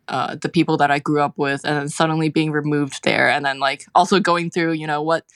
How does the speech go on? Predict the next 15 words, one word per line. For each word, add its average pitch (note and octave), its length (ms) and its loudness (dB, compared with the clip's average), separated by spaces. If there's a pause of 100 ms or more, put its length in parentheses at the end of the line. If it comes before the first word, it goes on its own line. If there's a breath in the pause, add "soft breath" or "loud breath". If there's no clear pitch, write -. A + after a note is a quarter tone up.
(580 soft breath)
girls F3 360 2
go E3 200 2
through D#3 600 -2 (320)
before D#3 360 2
they're D3+ 200 0
teenagers, D3 720 -2
like, C#3 320 -4
puberty D#3+ 680 2
and C3+ 100 -4
all D3 160 0
the, D3 220 0
like, C#3+ 240 -6
different D#3 320 0
emotional D3+ 580 0
changes D3 840 -2